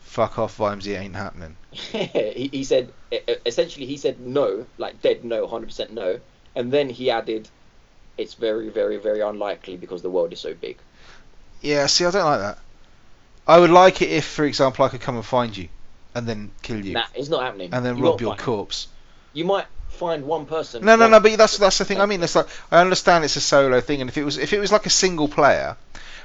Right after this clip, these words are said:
Speaker 1: and they said, "It's a single player game, there's no online component at all," there you go, there's the game. Ah, fine. But the fact that there's multiplayer in it, in the sense that you are sharded, you are on a, an, you know, you could bump into somebody who's real.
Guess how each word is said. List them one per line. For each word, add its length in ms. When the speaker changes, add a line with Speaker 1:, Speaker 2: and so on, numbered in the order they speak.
Speaker 1:
and 100
they 80
said, 180
"It's 100
a 40
single 280
player 260
game, 300
there's 140
no 220
online 280
component 480
at 80
all," 280
there 160
you 120
go, 160
there's 180
the 80
game. 100
Ah, 300
fine. 220
But 120
the 60
fact 220
that 100
there's 160
multiplayer 800
in 60
it, 120
in 80
the 60
sense 280
that 100
you 180
are 360
sharded, 560
you 140
are 200
on 160
a, 80
an, 280
you 100
know, 60
you 240
could 360
bump 260
into 240
somebody 540
who's 260
real. 380